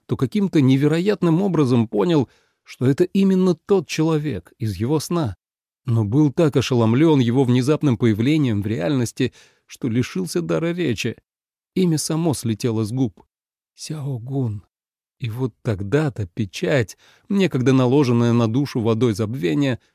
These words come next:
сломалась полностью. А в следующий момент Ван Джун Син уже сжимал Джу Ван Сяна в объятиях, не давая ему упасть.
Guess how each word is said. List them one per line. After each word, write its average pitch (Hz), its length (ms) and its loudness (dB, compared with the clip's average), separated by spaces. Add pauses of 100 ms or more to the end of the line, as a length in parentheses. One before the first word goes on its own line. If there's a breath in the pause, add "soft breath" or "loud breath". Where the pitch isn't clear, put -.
сломалась 131 600 0
полностью. - 680 -8 (600 soft breath)
А 117 60 2
в 101 60 -6
следующий 165 520 2
момент 143 440 2
Ван 175 220 0
Джун 147 220 4
Син 180 240 -4
уже 147 300 2
сжимал 135 480 2
Джу 127 180 0
Ван 120 260 2
Сяна 127 300 0
в 104 60 0
объятиях, 123 560 0 (260 loud breath)
не 175 200 2
давая 120 420 2
ему 104 360 0
упасть. 95 520 -12